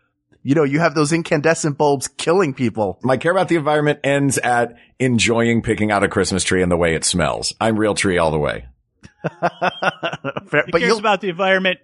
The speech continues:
Speaker 3: and joy. D-,
Speaker 1: <laughs>
Speaker 3: joy, joy is important too.
Speaker 2: Yeah.
Speaker 1: <laughs> All right, guys, fine, fine. Um, so, so are we saying big bulbs?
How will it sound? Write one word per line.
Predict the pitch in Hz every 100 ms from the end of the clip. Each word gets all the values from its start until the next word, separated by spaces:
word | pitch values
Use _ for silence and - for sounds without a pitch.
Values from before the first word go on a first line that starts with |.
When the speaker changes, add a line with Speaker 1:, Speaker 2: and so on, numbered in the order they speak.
| _
Speaker 3:
and | 196 202 175
joy. | 156 131 120 104 - _ 165
D-, | 190
Speaker 1:
<laughs> | -
Speaker 3:
joy, | 185 - 165 - 214 202 196 - 185
joy | 208 208
is | -
important | 196 202 185 175 -
too. | 190 135 - - 202 - - - - -
Speaker 2:
Yeah. | 151 98 67 170 - - 143
Speaker 1:
<laughs> | - - - - -
All | 127 170
right, | 175 123
guys, | - 104 101
fine, | 214 117 98 85 87 - - _ -
fine. | 107 90 80 _ _
Um, | 143 147 131
so, | - 175 156 - _ _ -
so | 196
are | 175
we | 214
saying | - 226 226 202
big | - 180 151
bulbs? | 147 175 285 - -